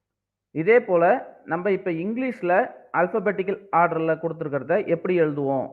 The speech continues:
அப்படின்னு நம்ம பார்ப்போம். நமக்கு ஏற்கனவே அல்பாபெட்டிக்கல் தெரியும். ஏ, பி, சி, டி,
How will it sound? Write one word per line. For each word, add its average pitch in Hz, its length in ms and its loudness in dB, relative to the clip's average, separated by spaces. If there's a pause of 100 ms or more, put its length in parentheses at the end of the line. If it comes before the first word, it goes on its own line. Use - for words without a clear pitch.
(120)
அப்படின்னு 151 380 -4
நம்ம 135 140 0 (420)
பார்ப்போம். 123 380 -2 (2000)
நமக்கு 180 400 -2
ஏற்கனவே 185 420 0
அல்பாபெட்டிக்கல் 165 760 -2
தெரியும். 156 380 -4 (300)
ஏ, 165 200 0
பி, 160 240 -2
சி, 156 200 -6
டி, 151 200 -2